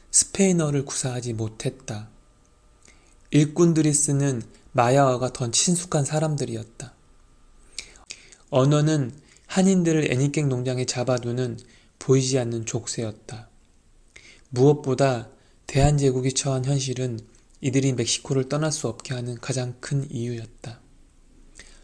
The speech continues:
천구백십 년 팔월 이십구 일 경술국치. 고향이란 희망은 애니깽 농장에서 해방되고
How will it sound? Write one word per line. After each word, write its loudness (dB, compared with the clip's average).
천구백십 0
년 -2
팔월 -2
이십구 -6
일 -4
경술국치. 0
고향이란 4
희망은 0
애니깽 2
농장에서 -2
해방되고 -4